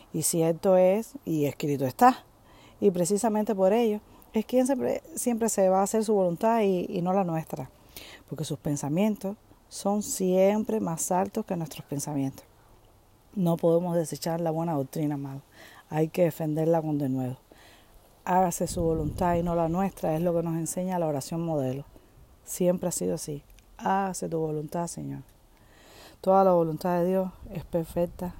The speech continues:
hay que confiar en eso. Para los que conforme a sus propósitos son llamados. Pero debemos de saber que en la suma de su palabra es donde está la verdad. Por eso hay que,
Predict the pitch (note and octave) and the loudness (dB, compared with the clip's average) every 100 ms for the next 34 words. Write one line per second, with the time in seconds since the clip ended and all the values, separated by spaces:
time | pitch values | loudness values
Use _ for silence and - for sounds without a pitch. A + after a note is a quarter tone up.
0 | - E3 - D#3 F3 F#3 F3+ E3+ F3 - | -12 -10 -8 -8 -6 -4 -4 -6 -8 -12
1 | - - - - - - - - D#3 D3+ | -20 -20 -20 -20 -20 -20 -20 -8 -4 -2
2 | D3+ D3 D#3 D3+ C#3+ D3 C#3+ - C3 - | -2 -4 -6 -6 -6 -6 -8 -8 -10 -10
3 | C#3 C#3+ F3+ E3+ D#3 D#3 D3+ C#3+ C#3+ C#3 | -8 -6 -6 -6 -4 -4 -4 -2 -4 -6
4 | - - - - - - - - E3 D3+ | -12 -20 -20 -20 -20 -20 -20 -2 2 4
5 | D3+ D#3 F#3 F#3 F#3 E3 F#3+ G3+ - - | 4 2 0 0 0 2 2 2 -8 -20
6 | - E3+ D3+ C#3 F#3+ G3 G3 F3 F#3 E3 | -2 0 0 0 -2 0 -2 -4 -4 -2
7 | D#3+ F#3 F#3 E3+ E3+ E3+ - F3+ F3+ D#3 | 0 0 0 0 -2 -4 -2 0 2 0
8 | C#3+ C3+ - - - - _ - - - | -2 -4 -6 -14 -20 -20 _ -20 -20 -20
9 | - - - D#3 D3+ - F3+ E3 - F#3+ | -20 -16 -6 -4 -2 0 2 0 0 2
10 | F3 E3 D#3+ | 4 2 0